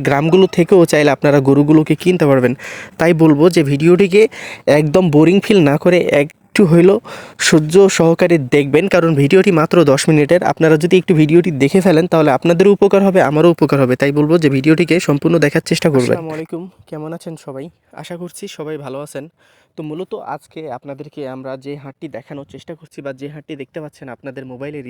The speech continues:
স্ক্রিনে, তো এই হাটটির সম্পর্কে আজকে আমরা আপনাদেরকে জানাতে যাচ্ছি। তো মূলত এখানে একটা ব্ল্যাক কালারের গরু দেখতে পাচ্ছেন, কালো কালারের। তো এটা হচ্ছে যে ক্রস জাতের গরু। তো আসলে এই গরুটা এখান থেকে যদি আপনারা কেনেন, কেমন দামে কিনতে পারবেন? তো মূলত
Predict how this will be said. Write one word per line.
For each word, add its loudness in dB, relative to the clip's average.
স্ক্রিনে, -18
তো -14
এই -6
হাটটির -14
সম্পর্কে -16
আজকে -20
আমরা -16
আপনাদেরকে -18
জানাতে -14
যাচ্ছি। -18
তো -14
মূলত -14
এখানে -12
একটা -16
ব্ল্যাক -18
কালারের -12
গরু -18
দেখতে -20
পাচ্ছেন, -20
কালো -14
কালারের। -12
তো -20
এটা -14
হচ্ছে -18
যে -18
ক্রস -12
জাতের -16
গরু। -16
তো -14
আসলে -12
এই -12
গরুটা -12
এখান -16
থেকে -18
যদি -16
আপনারা -18
কেনেন, -14
কেমন -14
দামে -14
কিনতে -16
পারবেন? -14
তো -14
মূলত -12